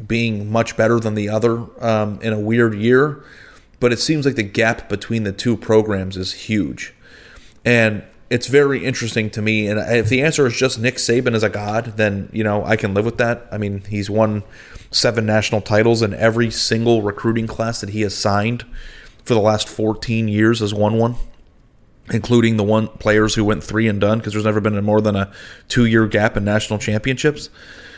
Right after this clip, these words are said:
But, like, why does it feel like Ohio State was a team that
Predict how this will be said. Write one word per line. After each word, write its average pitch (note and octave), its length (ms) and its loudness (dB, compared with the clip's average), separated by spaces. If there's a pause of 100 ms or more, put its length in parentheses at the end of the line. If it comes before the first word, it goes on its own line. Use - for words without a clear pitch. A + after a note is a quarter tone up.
(560)
But, B2+ 220 4
like, B2+ 160 2
why B2 1080 2
does A#2+ 220 2
it A2 100 -6
feel B2 800 0
like A2 480 2 (100)
Ohio A2+ 480 2
State - 640 -2 (140)
was G#2 720 0 (280)
a G#2 380 -2 (960)
team A#2+ 380 0
that G#2 180 -4